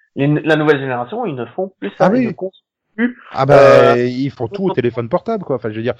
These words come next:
Speaker 2: j'en ai vu un, il avait, il y a pas longtemps, il devait avoir vingt ans, il a fait, euh, euh, je peux pas payer avec mon téléphone portable ? Bah, ça va, quoi, t'es dans un bureau de tabac, librairie, enfin, kiosque. Le mec, il voulait payer avec le téléphone portable.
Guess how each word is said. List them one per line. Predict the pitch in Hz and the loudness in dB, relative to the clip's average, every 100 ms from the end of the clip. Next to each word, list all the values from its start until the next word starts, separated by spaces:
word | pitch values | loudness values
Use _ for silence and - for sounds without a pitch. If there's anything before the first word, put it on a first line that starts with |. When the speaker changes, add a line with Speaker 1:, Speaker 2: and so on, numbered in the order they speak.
| - _ _ | -12 _ _
Speaker 2:
j'en | 95 131 | 0 0
ai | 127 | 0
vu | 113 151 | 0 0
un, | |
il | 220 135 | 0 -2
avait, | 110 117 110 117 117 95 | -2 -4 -2 0 -2 -2
il | 101 | -4
y | 104 | -4
a | |
pas | - | -4
longtemps, | 113 120 185 | -4 0 0
il | 208 | 0
devait | 110 | -2
avoir | 110 104 98 | -2 -2 -2
vingt | 113 180 | -2 -2
ans, | 208 | -2
il | 139 | 0
a | 101 | -2
fait, | 95 139 113 | -2 -2 0
euh, | 95 _ 92 | -2 _ -4
euh, | 117 113 110 110 | 0 2 0 -2
je | - | -4
peux | 117 | -2
pas | 139 | -2
payer | 139 135 | 0 2
avec | 131 127 | 2 0
mon | 123 | -2
téléphone | 127 123 131 | -2 -2 -4
portable ? | - - 220 202 - _ _ _ _ _ - | -6 -6 -6 -6 -14 _ _ _ _ _ -14
Bah, | 101 | -12
ça | - - 139 | -10 -4 0
va, | 160 196 | 2 2
quoi, | - 127 | 0 -4
t'es | 117 | -2
dans | 110 104 | -2 -2
un | |
bureau | 113 123 147 | -4 -4 -6
de | 139 | -4
tabac, | - 139 147 | -2 0 2
librairie, | 143 127 131 139 160 151 | 0 -2 -2 -2 -2 -2
enfin, | 120 104 | -2 -4
kiosque. | 95 151 143 - - _ _ _ - | -4 0 0 0 -12 _ _ _ -12
Le | 98 | -4
mec, | 131 190 | -2 -2
il | 120 | -2
voulait | 113 | -2
payer | 113 127 | 0 0
avec | 170 120 | 0 0
le | 113 | -2
téléphone | 110 104 104 | -2 -4 -6
portable. | - - - 147 139 | -4 -4 -2 -2 -2